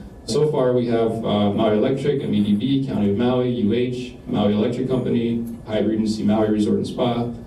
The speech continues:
all coming with their various perspectives, right? Private, we talked about private sector, public sector, civil society, and helping to inform,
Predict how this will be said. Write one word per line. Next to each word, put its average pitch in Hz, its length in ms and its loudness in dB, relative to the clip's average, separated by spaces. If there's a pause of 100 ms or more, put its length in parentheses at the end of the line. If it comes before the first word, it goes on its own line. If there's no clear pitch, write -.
(160)
all 143 220 0
coming 151 240 2
with 123 140 2
their 117 160 4
various 117 500 4
perspectives, - 840 -4
right? 107 380 -4
Private, 107 260 0
we 117 120 -2
talked 107 240 -2
about 101 180 0
private 113 260 2
sector, 107 560 -2 (280)
public 107 280 -2
sector, - 380 -2
civil 101 280 0
society, 101 600 -6 (240)
and 107 120 -4
helping 120 260 2
to 110 100 2
inform, 104 640 0